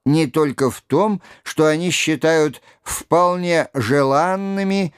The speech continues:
различные блага и вместе с тем не сходятся в сравнительной оценке, в установлении табели о рангах общепризнанных благ.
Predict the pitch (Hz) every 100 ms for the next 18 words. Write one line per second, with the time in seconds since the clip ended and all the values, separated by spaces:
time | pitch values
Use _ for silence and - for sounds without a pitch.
0 | _ _ - 160 214 226 202 208 208 180
1 | - 190 202 202 180 190 190 190 180 185
2 | 185 156 _ _ 127 123 104 107 110 139
3 | 180 - 208 196 - 202 190 - _ 135
4 | 175 180 151 - - 117 139 175 208 -
5 | - 214 208 156 - 120 101 101 104 113
6 | - 139 147 151 165 170 - - 233 185
7 | 135 - 113 92 - - - 104 160 180
8 | - 165 165 160 156 160 196 214 208 202
9 | 175 _ - 175 202 202 196 202 196 165
10 | 175 185 185 196 190 160 139 117 123 120
11 | - - 147 135 - - 143 - 120 135
12 | 202 180 175 175 170 170 135 123 160 160
13 | 143 - -